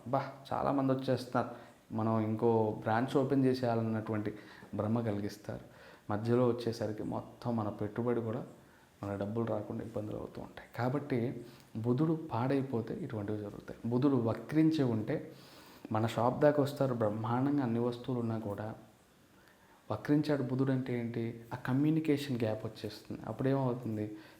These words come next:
"ఛీ, వీ-, ఇతని దగ్గర వెళ్ళకూడదు, ఇతను మాట్లాడే విధానం బాగుండదని,"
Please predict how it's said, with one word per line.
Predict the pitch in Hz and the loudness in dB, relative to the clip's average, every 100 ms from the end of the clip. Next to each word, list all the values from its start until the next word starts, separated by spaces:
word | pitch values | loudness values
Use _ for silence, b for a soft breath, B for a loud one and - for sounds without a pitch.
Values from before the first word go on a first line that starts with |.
| - | -12
"ఛీ, | - - - | -8 -4 0
వీ-, | 120 120 113 | 2 2 0
ఇతని | 110 120 | 0 2
దగ్గర | 120 127 | 2 2
వెళ్ళకూడదు, | 117 120 127 123 120 120 113 | 2 2 0 0 -2 -6 -6
ఇతను | 117 113 | -4 -2
మాట్లాడే | 107 110 113 127 120 | 0 -2 0 0 0
విధానం | 107 110 113 | 0 -2 -4
బాగుండదని," | 104 104 107 107 110 | -4 -4 -4 -4 -6